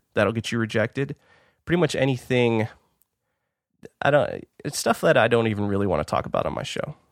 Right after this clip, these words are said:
Basically, <laughs> basically, if you're a bad person, your podcast will probably get <laughs> rejected.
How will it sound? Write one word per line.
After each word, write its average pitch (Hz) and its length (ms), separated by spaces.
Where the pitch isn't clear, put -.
Basically, 127 560
<laughs> - 600
basically, 147 440
if 117 60
you're 117 100
a 110 40
bad 104 240
person, 104 300
your 90 100
podcast - 440
will - 80
probably - 280
get - 140
<laughs> - 20
rejected. - 680